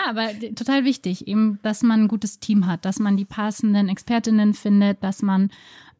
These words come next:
Menschen um sich hat, ähm, de-, denen man auch vertraut, zu denen man auch gehen kann, so wie du gesagt hast, mit deiner Ärztin, wo man auch hingehen kann und sagen kann, "Hier, ich, ähm, hab jetzt das und das ausprobiert und mir geht's so und so" oder "Mir ging's jetzt eigentlich besser und jetzt geht's mir wieder so,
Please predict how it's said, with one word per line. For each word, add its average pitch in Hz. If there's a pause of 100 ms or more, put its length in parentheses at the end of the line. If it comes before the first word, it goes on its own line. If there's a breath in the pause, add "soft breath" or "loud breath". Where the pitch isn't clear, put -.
(120)
Menschen 220
um 220
sich 202
hat, 202
ähm, 190
de-, 202
denen 196
man 190
auch 185
vertraut, 277
zu 226
denen 202
man 190
auch -
gehen 277
kann, 233
so 208
wie 208
du 226
gesagt 208
hast, 202
mit 196
deiner 185
Ärztin, 220
wo 208
man 196
auch 196
hingehen 220
kann 202
und 196
sagen 196
kann, 202
"Hier, 220
ich, -
ähm, 190
hab 202
jetzt 202
das 202
und 196
das 202
ausprobiert 214
und 196
mir 196
geht's 202
so 196
und 196
so" 233
oder 190 (600 soft breath)
"Mir 208
ging's 208
jetzt 202
eigentlich 202
besser 254
und 208
jetzt 208
geht's 214
mir 214
wieder 208
so, 240